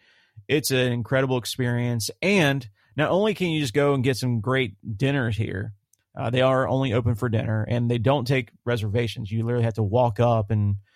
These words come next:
put your name on the list. Uh, but they also do the Sangria University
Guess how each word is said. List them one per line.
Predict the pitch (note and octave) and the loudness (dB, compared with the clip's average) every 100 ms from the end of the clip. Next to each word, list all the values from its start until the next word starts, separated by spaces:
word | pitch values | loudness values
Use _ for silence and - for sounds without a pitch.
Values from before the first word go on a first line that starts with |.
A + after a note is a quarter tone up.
| _ | _
put | - G#2+ | -6 -2
your | A#2 | 0
name | A2+ A2 | 2 2
on | G#2 | 2
the | G2 | 2
list. | A2+ G#2+ G#2 - _ _ _ - | 2 0 -2 -8 _ _ _ -4
Uh, | A#2+ A#2 | -2 2
but | B2+ A#2 | 2 4
they | C#3 | 4
also | B2 F3 F3+ D#3 | 4 4 4 4
do | B2 C3+ C3 B2+ B2 B2 - | 4 2 4 2 0 -4 -4
the | B2 | -2
Sangria | B2 - C3+ B2+ D3+ D3 | 0 0 -2 0 2 2
University | C#3 B2+ G#2 E3 - A2 D2 | 2 2 2 2 0 -2 -6